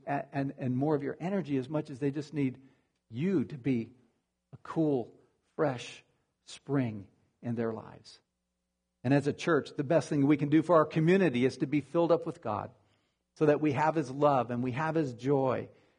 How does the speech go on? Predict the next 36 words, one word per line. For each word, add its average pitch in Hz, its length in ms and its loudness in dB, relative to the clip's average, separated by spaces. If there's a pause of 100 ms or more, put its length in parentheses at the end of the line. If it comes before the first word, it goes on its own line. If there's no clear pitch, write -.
(340)
that 143 120 6
as 143 160 8
we 156 220 2
serve 175 480 2
and 123 180 -2
pour 180 320 2
out, 151 400 2 (280)
that 147 100 -2
we're 143 80 2
doing 165 260 4
it 156 160 0
for 160 80 0
the 127 120 2
right 143 280 2
reasons. 117 580 -4 (400)
We're 123 120 2
doing 165 220 4
it 165 100 -2
with 139 140 -4
the 127 80 -2
right 135 340 2
heart. 104 420 -16 (1120)
We're 123 280 -6
not 160 220 0
just 151 180 -8
doing 156 240 6
it 131 80 4
out 131 160 6
of 107 180 0
obligation. 123 800 -2 (1900)
I'll 143 60 -2
tell 208 160 4
you 208 80 6
what 143 160 6
will 123 80 0
happen. 104 480 -8